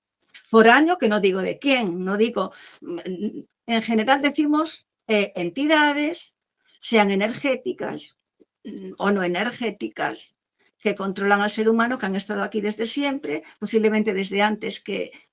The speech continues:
que nosotros. Y bueno, pues podemos llamarlos extraterrestres, podemos llamarlo, bueno, pues de cualquier otra manera, ¿no? Pero entidades no humanas.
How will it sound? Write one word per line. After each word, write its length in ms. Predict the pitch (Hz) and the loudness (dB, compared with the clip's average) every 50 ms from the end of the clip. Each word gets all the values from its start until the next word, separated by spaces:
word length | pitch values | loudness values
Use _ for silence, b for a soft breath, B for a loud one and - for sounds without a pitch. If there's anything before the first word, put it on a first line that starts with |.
| _ - | _ 2
que 100 | 233 214 | 2 4
nosotros. 680 | 202 202 208 220 254 262 262 262 - 233 262 339 - - B B B B B B B | 4 2 -2 0 0 0 0 0 -2 -4 -4 -4 -6 -12 B B B B B B B
Y 120 | 277 285 | 2 2
bueno, 240 | 285 330 330 349 339 | 2 2 0 -2 -4
pues 160 | - 226 - | -8 -8 -4
podemos 320 | 220 220 220 226 226 226 214 | -2 2 2 2 2 2 0
llamarlos 720 | 226 220 208 208 208 208 202 202 208 208 202 208 208 - | 0 0 2 2 2 2 2 0 -2 -2 -2 -4 -6 -8
extraterrestres, 960 | 240 226 - - 262 262 - 262 - - 233 240 247 240 - - 269 269 262 | -10 -12 -10 -8 -8 -8 -6 -6 -6 -4 -4 -4 -4 -4 -4 -2 -4 -4 -4
podemos 320 | - - 214 214 220 220 220 | -2 -6 -4 -4 -2 -4 -4
llamarlo, 520 | 220 214 208 214 208 214 214 220 226 - | -2 -2 -2 0 0 0 0 -2 -6 -4
bueno, 220 | - 254 226 226 - | -4 -4 -6 -6 -6
pues 160 | - 220 214 | -8 -8 -6
de 120 | 214 214 | -6 -4
cualquier 320 | - 220 220 220 - 285 269 | -2 -2 -4 -2 -4 -4 -4
otra 220 | 254 - 214 190 | -4 -6 -4 -6
manera, 420 | 185 190 190 202 202 202 196 196 | -4 -4 -4 -4 -4 -6 -6 -4
¿no? 180 | 208 220 240 226 | -4 -4 -4 -4
Pero 240 | 220 202 214 - _ - | -6 -6 -6 -6 _ -2
entidades 680 | 269 269 269 269 262 262 294 320 330 349 302 285 - | -2 -2 -2 -4 -4 -4 -2 -2 -2 -4 -8 -8 -6
no 280 | - 247 269 269 - _ | -4 -2 -2 -4 -4 _
humanas. 760 | - 220 208 202 196 190 180 - - _ - - - _ _ | -4 -2 -2 0 -2 -4 -4 -6 -10 _ -20 -20 -20 _ _